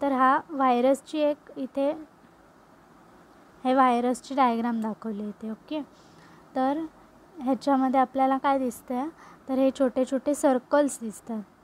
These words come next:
हं, इथे काय दिसतंय, triangle shape दिसते, इथे circles दिसतात, असे वेगवेगळे shapes दिसतात. हां,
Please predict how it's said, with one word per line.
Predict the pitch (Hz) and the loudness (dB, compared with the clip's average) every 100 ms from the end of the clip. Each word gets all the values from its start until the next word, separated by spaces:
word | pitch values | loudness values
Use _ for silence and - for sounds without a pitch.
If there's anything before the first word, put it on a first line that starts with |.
| _ - | _ -8
हं, | 302 359 - - - - | -6 -6 -10 -20 -20 -6
इथे | 262 - | -6 -2
काय | 262 269 | 4 4
दिसतंय, | 262 247 - 254 285 - _ _ _ - - _ - | 4 0 -4 -4 -4 -8 _ _ _ -20 -20 _ 2
triangle | 277 247 247 262 | 4 4 4 2
shape | 254 262 214 | 2 -2 -2
दिसते, | 214 226 - 247 240 | -4 -6 -6 -4 -4
इथे | 220 262 | -2 -4
circles | 285 262 - 262 240 - | -2 -2 -2 -2 -2 -4
दिसतात, | 226 - 240 233 - - - - | -8 -8 -8 -8 -10 -20 -14 -6
असे | 247 - 262 | -2 2 4
वेगवेगळे | 254 240 269 262 302 - | 4 2 0 2 0 0
shapes | - 285 285 - - | 2 6 6 2 -12
दिसतात. | 240 - - 226 - _ _ - - - | -12 -10 -10 -12 -12 _ _ -20 -20 -10
हां, | 254 | -6